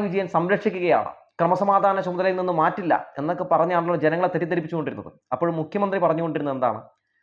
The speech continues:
"അന്വേഷണ റിപ്പോർട്ട് വരട്ടെ, റിപ്പോർട്ട് വന്ന ശേഷം നടപടി സ്വീകരിക്കാം" എന്നാണ്. അങ്ങനെ റിപ്പോർട്ട് വന്നു, നടപടി സ്വീകരിച്ചു. ക്രമസമാധാന ചുമതലയിൽ നിന്ന്, ആ, എം ആർ അജിത് കുമാറിനെ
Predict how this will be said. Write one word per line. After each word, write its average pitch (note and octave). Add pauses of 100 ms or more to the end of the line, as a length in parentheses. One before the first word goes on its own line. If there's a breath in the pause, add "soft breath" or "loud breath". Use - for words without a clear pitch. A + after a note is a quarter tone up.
(220)
"അന്വേഷണ F3
റിപ്പോർട്ട് D#3
വരട്ടെ, A2+ (200)
റിപ്പോർട്ട് E3
വന്ന D3+ (100)
ശേഷം D3+ (720)
നടപടി E3+
സ്വീകരിക്കാം" D#3+ (160)
എന്നാണ്. A#2+ (280)
അങ്ങനെ C3+
റിപ്പോർട്ട് E3
വന്നു, C#3 (920)
നടപടി D#3
സ്വീകരിച്ചു. D#3 (420)
ക്രമസമാധാന E3 (100)
ചുമതലയിൽ D#3+
നിന്ന്, D#3 (760)
ആ, - (280)
എം E3+ (100)
ആർ F#3+ (120)
അജിത് C3+
കുമാറിനെ D3+